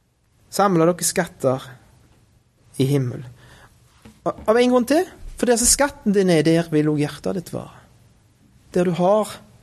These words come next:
verdiene dine, der vil hjertet ditt være vendt imot, og det vil påvirke måten du går på i denne verden. For han sier at øyne,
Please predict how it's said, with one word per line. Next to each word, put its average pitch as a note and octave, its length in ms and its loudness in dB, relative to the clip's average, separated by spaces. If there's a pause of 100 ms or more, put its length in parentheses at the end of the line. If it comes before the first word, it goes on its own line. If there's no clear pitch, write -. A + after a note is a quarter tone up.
(140)
verdiene F#3 420 2
dine, C3 300 0 (480)
der E3 100 2
vil E3+ 160 2
hjertet F3+ 560 -2
ditt - 240 -12 (160)
være C3+ 240 2
vendt C3 380 -2
imot, A2 320 -8 (520)
og C#3+ 100 2
det C3 120 2
vil B2 100 -6
påvirke B2+ 680 0 (220)
måten B2 360 -2
du B2+ 160 2
går A#2 380 0
på E3 100 0 (680)
i A#2 100 -4
denne A#2 180 -2
verden. C3+ 320 -8 (640)
For E3 120 0
han F3 80 2
sier G3 200 2
at F#3+ 80 -4 (200)
øyne, G#3 420 0